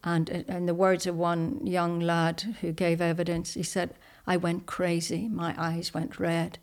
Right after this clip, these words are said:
And then they'd send him back to their village to kill their fellow villagers so that they could not be reconciled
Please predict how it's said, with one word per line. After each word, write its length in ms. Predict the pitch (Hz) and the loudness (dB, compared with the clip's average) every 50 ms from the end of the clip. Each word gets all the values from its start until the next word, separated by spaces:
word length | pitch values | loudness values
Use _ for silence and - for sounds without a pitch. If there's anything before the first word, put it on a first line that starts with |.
| _ - - - - - | _ -20 -20 -20 -12 -4
And 140 | - 175 175 | -2 0 2
then 140 | 170 175 170 | 2 2 2
they'd 180 | 170 165 160 | 2 0 -2
send 320 | - - - 180 180 180 175 | -2 -2 0 0 0 0 0
him 120 | 170 165 | 0 0
back 240 | 160 160 165 160 - | 2 0 0 -2 -2
to 100 | - 170 | -4 -2
their 140 | 165 165 165 | 0 0 0
village 680 | 165 - 175 175 170 165 180 175 - - - - - | 0 0 0 0 2 0 0 -2 -4 -8 -10 -8 -8
to 440 | - - 190 175 170 165 165 165 185 - - _ _ - | -6 -2 2 2 4 4 4 2 0 -4 -12 _ _ -12
kill 420 | - - 175 170 170 165 - - - - _ - - - - - - - _ _ | -6 -4 -2 0 0 -2 -2 -6 -10 -16 _ -20 -20 -20 -20 -20 -20 -20 _ _
their 140 | - 180 185 | 2 2 2
fellow 320 | 180 - - 175 165 170 170 | 2 2 2 2 2 2 0
villagers 680 | 170 185 180 170 175 175 175 - - 175 170 170 - - - - - - | 2 2 2 2 2 0 0 0 -2 -2 -2 -2 -6 -8 -14 -18 -20 -14
so 280 | - - - 196 180 175 | -12 -4 0 2 4 4
that 240 | 175 175 170 - | 4 2 2 0
they 120 | - 175 170 | 0 -2 -2
could 280 | 170 - - 185 170 | 0 0 0 2 2
not 600 | 175 180 180 180 180 180 170 156 - - - - - - 269 | 4 4 4 4 4 4 4 2 -2 -6 -10 -14 -12 -6 0
be 160 | - 190 175 | 2 2 2
reconciled 1040 | 170 185 170 170 - 180 170 165 - - - 165 160 160 156 170 196 196 - - | 4 2 0 0 0 -2 -2 -2 -2 -4 -2 0 0 0 0 0 -2 -4 -6 -10